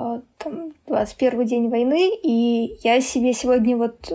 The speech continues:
впервые так сформулировала, впервые призналась, что, э, что мне тоже нужно щас сострадание, и что мне тоже нужна поддержка. Мне первая моя реакция была такая мобилизация и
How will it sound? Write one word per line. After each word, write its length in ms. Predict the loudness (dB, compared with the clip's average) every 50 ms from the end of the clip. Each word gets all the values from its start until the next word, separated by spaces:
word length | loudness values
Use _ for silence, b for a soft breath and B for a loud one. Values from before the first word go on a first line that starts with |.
| -10
впервые 680 | -10 -8 -2 -2 0 2 4 4 6 6 6 6 4 4
так 200 | 2 0 -2 -2
сформулировала, 840 | -4 -4 -2 -2 -2 0 0 2 2 4 4 4 4 4 4 4 2 2
впервые 500 | -2 -4 -6 -4 0 0 2 2 2 0
призналась, 720 | 0 -2 -4 -4 -2 -2 -2 0 2 2 4 2 2 2
что, 680 | -2 -8 -4 -2 0 0 2 2 2 2 0 0 -2 -4 B B B B B B B B B B B B -14 -14 -14 -12 -12 -14 -14 _ _ _ -14
э, 300 | -14 -12 -10 -8 -8 -6
что 160 | -2 -2 0
мне 160 | 2 2 2 2
тоже 300 | 4 4 4 4 4 2
нужно 440 | 2 2 2 0 0 0 -2 -2 -2
щас 340 | -4 -2 0 0 0 0
сострадание, 1120 | -4 -8 -10 -6 -6 -6 -6 -4 -2 -2 0 0 0 0 -2 -4 -6 -8 -10 -12 -16 -20 -20 _ _ _ -18
и 100 | -14 -14
что 200 | -10 -6 -4 -2
мне 160 | 0 0 0
тоже 240 | 2 2 2 4 4
нужна 340 | 2 2 0 0 -2 -2 -2
поддержка. 640 | 0 -2 -2 -2 -2 -4 -4 -4 -8 -12 -12 -10
Мне 540 | -8 -4 -2 0 0 2 2 2 0 0 -2 -6 B B B B B B B B B B
первая 380 | 0 2 2 4 2 2 2 2
моя 220 | 0 0 0 2
реакция 440 | 2 2 2 0 -2 -2 0 2 2
была 300 | 2 2 2 2 2 0
такая 300 | 0 -4 -4 -4 -2 0
мобилизация 1040 | 0 0 0 0 0 -2 -2 -2 -2 0 0 0 0 -2 -2 0 2 2 4 4 2 2
и 760 | 0 0 0 2 2 2 2 2 2 2 2 0 0 -2